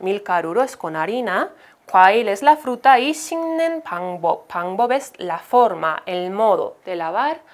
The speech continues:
eh, la fruta con harina. Bien, el texto no nos habla únicamente de esto, ¿verdad? Sí que nos habla de lavar, eh, cuidado, uvas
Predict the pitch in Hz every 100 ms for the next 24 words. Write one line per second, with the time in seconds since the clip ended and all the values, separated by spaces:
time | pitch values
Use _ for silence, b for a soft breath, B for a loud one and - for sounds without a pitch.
0 | B B B - 247 240 240 233 233 220
1 | 214 233 254 262 202 175 160 160 - _
2 | b b b - 208 254 214 - - 196
3 | 185 185 226 233 - 311 240 214 233 220
4 | 208 240 226 196 180 180 240 240 160 156
5 | 196 - - - - 151 240 302 - 233
6 | - 311 302 285 254 247 302 208 220 240
7 | 180 175 196 214 B B B - 190 180
8 | 165 147 - - _ _ _ _ _ _
9 | - 190 185 180 262 302 - _ - 226
10 | 247 349 - -